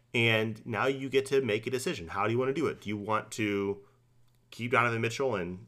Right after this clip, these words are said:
um, continue to, uh, you know, m-, maybe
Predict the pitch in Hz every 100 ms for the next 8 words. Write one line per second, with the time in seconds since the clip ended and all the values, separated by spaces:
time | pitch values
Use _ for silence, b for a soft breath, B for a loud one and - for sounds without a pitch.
0 | - 104 92 85 85 - 113 117 107 101
1 | 95 - _ - 107 92 87 - b b
2 | b _ - 85 57 - - 95 85 b
3 | b b b 107 113 107 107 104